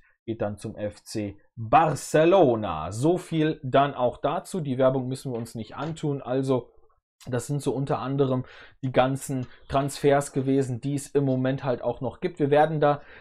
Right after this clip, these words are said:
äh, vielleicht in den nächsten Au-, Ausgaben von Update Sport mal auch noch mal ein kleines Transfer-Update mal machen,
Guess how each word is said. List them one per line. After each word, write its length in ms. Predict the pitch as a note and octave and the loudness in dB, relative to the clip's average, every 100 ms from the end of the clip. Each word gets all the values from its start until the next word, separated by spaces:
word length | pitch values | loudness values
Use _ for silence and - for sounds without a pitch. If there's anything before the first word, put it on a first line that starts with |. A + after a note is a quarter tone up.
| - | 2
äh, 320 | D3 C#3 C#3 | 6 8 6
vielleicht 380 | C3+ F3 F3 F#3 | 4 2 2 2
in 100 | F3 | -4
den 140 | D#3 D#3 | -2 -2
nächsten 360 | F3 - D#3+ | -6 -10 -10
Au-, 200 | - D3+ | -4 -2
Ausgaben 560 | - F3 F3+ C#3+ C3 C3+ | -2 -6 -2 0 0 -2
von 180 | C#3 A#2+ | -6 -6
Update 380 | C#3 D3 C3+ | -6 -4 -6
Sport 260 | - C3+ C3 | -4 -4 -2
mal 240 | B2+ B2 - | -2 -4 -6
auch 320 | B2+ D3 - | -2 -2 -2
noch 180 | C#3 - | -8 -4
mal 220 | C3 B2 | -4 -4
ein 200 | A#2+ B2+ | -6 -10
kleines 400 | - A#2+ A#2 A2+ | -8 -8 -8 -10
Transfer-Update 1000 | - A2+ - - D3 D3 C3 - B2+ B2+ | -10 -12 -8 -2 -2 -2 -12 -8 -8 -4
mal 180 | B2 A#2 | -4 -2
machen, 340 | A#2 A#2 - | -4 -4 -8